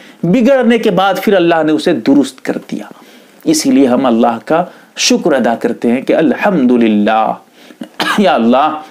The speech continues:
तार-, तमाम तर तारीफ़ें तेरे लिए ही हैं।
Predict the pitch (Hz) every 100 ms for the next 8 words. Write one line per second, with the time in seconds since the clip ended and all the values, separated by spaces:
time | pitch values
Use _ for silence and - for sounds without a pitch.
0 | - 233 214 - - - 190 247 320 294
1 | 226 185 156 151 151 131 117 113 - 135
2 | - 127 120 107 110 110 107 180 -